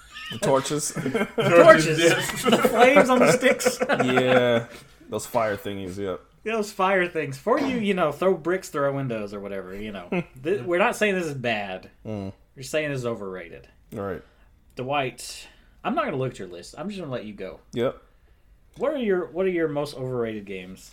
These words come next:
Speaker 2: So I have two down here. I have Back for
Speaker 1: We'll go
Speaker 2: Blood.
Speaker 1: round robin. I have five.
Speaker 2: And I have Deathloop. <laughs>
Speaker 1: You have which ones?
Speaker 2: Back for Blood and Deathloop.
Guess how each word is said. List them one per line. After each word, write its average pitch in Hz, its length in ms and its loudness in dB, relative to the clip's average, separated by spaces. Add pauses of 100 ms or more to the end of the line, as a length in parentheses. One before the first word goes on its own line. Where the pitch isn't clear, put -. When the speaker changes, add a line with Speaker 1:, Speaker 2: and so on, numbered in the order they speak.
Speaker 2:
So - 140 2
I 160 40 8
have 160 160 2
two 185 220 -4
down 117 400 0
here. 101 400 -4
I 127 140 0
have 123 500 2 (200)
Back 131 280 0
for 151 120 0
Speaker 1:
We'll 107 120 -2
go 107 60 -2
Speaker 2:
Blood. 131 180 8
Speaker 1:
round 123 180 0
robin. 101 260 -8
I 127 100 -6
have 139 220 -4
five. 87 360 -14 (200)
Speaker 2:
And 120 200 0
I 113 80 2
have 107 220 2
Deathloop. 87 500 -2 (400)
<laughs> 196 400 2 (460)
Speaker 1:
You 131 120 -2
have 123 140 -2
which - 180 -6
ones? 214 320 -4 (400)
Speaker 2:
Back 127 400 0
for 156 100 0
Blood 117 300 2
and 104 160 -2
Deathloop. 87 480 -4